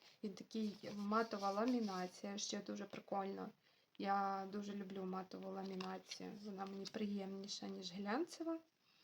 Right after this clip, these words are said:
Хоча при тому карти, е, досить слизькі.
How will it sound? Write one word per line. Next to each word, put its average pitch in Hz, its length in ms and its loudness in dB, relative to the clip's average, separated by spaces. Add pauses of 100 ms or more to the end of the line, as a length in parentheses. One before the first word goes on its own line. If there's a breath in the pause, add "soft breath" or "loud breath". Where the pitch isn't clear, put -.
(540 loud breath)
Хоча 254 420 8
при 247 180 2
тому 349 460 6
карти, 254 1040 6 (680 loud breath)
е, 208 500 4
досить 247 400 4
слизькі. 220 720 4